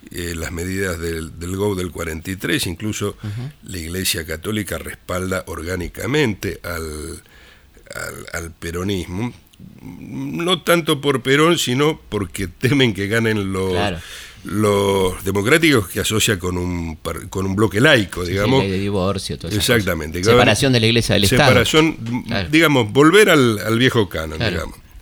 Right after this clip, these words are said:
Speaker 1: el liberal.
Speaker 2: Ujú.
Speaker 1: Walsh cuenta que quien lo había aproximado él a ese nacionalismo extremo había sido su primo. Él venía de un, de un colegio católico,
Speaker 2: Ujú.
Speaker 1: de una familia católica irlandesa característica, ¿no? Él tenía
Speaker 2: Claro.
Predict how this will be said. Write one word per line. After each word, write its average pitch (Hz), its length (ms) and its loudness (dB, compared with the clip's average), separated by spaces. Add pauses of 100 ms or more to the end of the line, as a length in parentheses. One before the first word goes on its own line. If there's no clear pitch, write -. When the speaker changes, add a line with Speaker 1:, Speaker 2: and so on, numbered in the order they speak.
Speaker 1:
el 92 120 -6
liberal. 101 560 0
Speaker 2:
Ujú. 131 640 -8
Speaker 1:
Walsh 185 300 4 (320)
cuenta 117 760 2
que 87 200 -6
quien 92 240 -4
lo 85 80 -2
había 123 360 2
aproximado 92 880 -4 (400)
él 117 220 0
a 95 80 0
ese 95 180 -2
nacionalismo 95 640 -4
extremo 120 380 -2
había 101 200 -2
sido 107 400 -4
su - 240 -14
primo. 90 460 -8
Él 156 80 -4
venía 110 260 0
de 95 60 -2
un, 87 260 -6
de 82 80 -12
un 85 80 -10
colegio 82 520 -10
católico, 85 840 -10 (360)
Speaker 2:
Ujú. 131 160 -12
Speaker 1:
de 98 80 -6
una 90 160 -2
familia 95 340 -2
católica 90 560 -4
irlandesa 82 600 -6
característica, 80 880 -10
¿no? 90 120 -6
Él 92 120 -6
tenía 85 240 -6
Speaker 2:
Claro. 90 160 -6